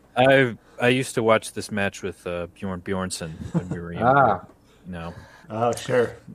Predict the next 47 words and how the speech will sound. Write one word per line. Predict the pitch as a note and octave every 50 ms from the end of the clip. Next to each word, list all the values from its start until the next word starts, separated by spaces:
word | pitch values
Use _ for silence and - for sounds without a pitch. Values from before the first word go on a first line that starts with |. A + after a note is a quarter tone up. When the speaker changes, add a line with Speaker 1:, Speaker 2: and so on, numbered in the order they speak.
| -
Speaker 3:
Back | - C3 B2 -
when | C#3+ C3+ B2
Bjorn | - A#2 B2 B2 B2 A#2
was | A2+ A2+ G#2+ -
a | A2 G#2 G#2 G2 - - - -
W | - A#2+ A2 A#2 A2
W | A#2 G#2+ G#2+ G#2+
E | G#2+ G#2 G#2+
insider. | A2 A2+ - A2+ G#2 G#2+ G#2+ A#2 A#2 - - - _ _ _ _ _ _ -
Speaker 1:
Yeah. | F2 E2+ - - E2+ B2 B2
And | B2+ D3
then | D3+ D3 C#3+
later | C#3+ C#3+ C#3+ C#3 C3+ C3+
on, | C3+ C#3 C#3 C#3 C3+ B2+ B2+
he, | A#2 G#2+ A#2+ A#2+ A2+ A2+ A2 G#2+
uh, | G2+ G2+ G2 F#2+ F#2 F2+ F2 F2+ - - -
he | - G#2
collapsed | - - A2 G#2 A2 A2 G#2+ G#2 G#2 - - - - - -
via | G2+ F#2+ G#2 G2+ F#2+
chokeslam | - - - G#2+ G2 - - - G#2 F#2+ F#2 F#2 F2+ F2+
into | F2 F2+ - - F2+ F2 E2
a | D#2+
bunch | - - F2 E2+ - -
of | -
thumbtacks | - - F#2+ F2 F2 - - D#2+ C#2 C2 - - - - - - _ _ -
Speaker 3:
Yeah, | A2+ G#2 F#2 F2+ E2+ F2+
it's | - A#2 - -
Speaker 1:
as | - - - -
well. | F2+ F2 D#2+ -
So | - - - E2+ E2+ E2 E2 - - - _
Speaker 3:
yeah, | - A2+ G#2+ G#2 G#2 A2
a | A2+ B2 -
series | - - E3+ F#3 G3 G3 F3+ D3+
of, | D#3+ D3+ C3 C3+
like, | C#3 B2
Speaker 1:
So | G2 F#2+
Speaker 3:
monumental | F#2+ F2+ F2+ C#3 B2+ C3 C3 B2+ C3+ -
collapses, | - - - A2+ - - C#3 - - A#2+ G#2 G2
one | A2 A#2+ A#2+
after | A2+ - A#2 B2 B2 B2+
Speaker 2:
Yeah. | B2+
Speaker 3:
another, | A#2 G#2+ G2+ G2 G2+ G2+
for, | G2 - A#2+ G#2+
like, | G#2 G#2 G2+ G2+
one | A#2 C3+ C#3 C3 - -
Speaker 1:
Yeah. | A2+ G#2+
Speaker 3:
giant, | - B2+ A#2+ A#2 A2+ A2 G#2 F#2+ - -